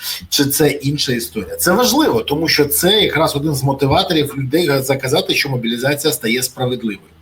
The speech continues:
Хотілося б знати, чи вже готуються нові підготовчі бази для проходження Б З В П, і чи є в нас потрібна кількість інструкторів.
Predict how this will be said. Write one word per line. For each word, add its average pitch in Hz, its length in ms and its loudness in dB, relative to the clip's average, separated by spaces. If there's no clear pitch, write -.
Хотілося 214 320 2
б 202 80 2
знати, 208 360 2
чи 190 200 4
вже 202 200 4
готуються 185 600 4
нові 175 240 2
підготовчі 185 680 2
бази 160 440 2
для 131 120 -4
проходження 151 600 0
Б 131 120 0
З 135 140 2
В 139 180 0
П, 240 220 4
і 160 80 2
чи - 180 2
є 196 120 2
в - 80 -2
нас 196 160 0
потрібна 160 380 -6
кількість 156 420 -8
інструкторів. 151 520 -2